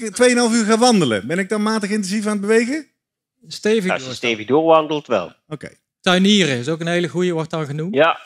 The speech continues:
Speaker 3: stofzuigen, de,
Speaker 2: Ja.
Speaker 3: ja, hout hakken, nou, dat is al
Speaker 1: Oh.
Speaker 3: zwaar.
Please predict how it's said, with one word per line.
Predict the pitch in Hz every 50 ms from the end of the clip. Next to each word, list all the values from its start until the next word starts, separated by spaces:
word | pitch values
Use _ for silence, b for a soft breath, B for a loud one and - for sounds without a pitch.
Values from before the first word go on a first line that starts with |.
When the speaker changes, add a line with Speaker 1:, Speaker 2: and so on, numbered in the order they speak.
| - _ _ _ _
Speaker 3:
stofzuigen, | - - - 160 160 151 - - 156 147 147 151 147 139 147 147 143 - _ _
de, | 113 107 117 113
Speaker 2:
Ja. | 123 120 113 120 127
Speaker 3:
ja, | 135 143 - - - - _ _ _ _ _ _ _ _
hout | - 113 110 113 139 151 147
hakken, | 147 131 135 135 - 147 143 151 _ _ _ _ _ _
nou, | _ 113 110 113
dat | 123 127
is | 113
al | 117
Speaker 1:
Oh. | 110
Speaker 3:
zwaar. | - 113 117 104 85 82 - _